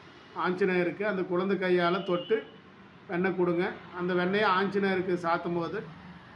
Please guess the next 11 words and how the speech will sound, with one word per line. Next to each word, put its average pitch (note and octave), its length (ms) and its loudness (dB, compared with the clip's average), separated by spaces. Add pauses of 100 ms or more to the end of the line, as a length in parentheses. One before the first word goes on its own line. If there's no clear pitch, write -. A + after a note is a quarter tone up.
அந்த G3+ 200 0
குழந்தை G#3+ 420 4
கீழே G#3+ 280 4
விழுறதுன்றது G3 760 2
விலகும். E3+ 340 0 (1080)
"ராமதாச A3+ 840 4
ஆஞ்சநேயா G#3 880 2
சரணம், F3 380 0 (320)
ராமதாச G#3 720 2
ஆஞ்சநேயா F#3+ 760 0
சரணம்" E3 380 0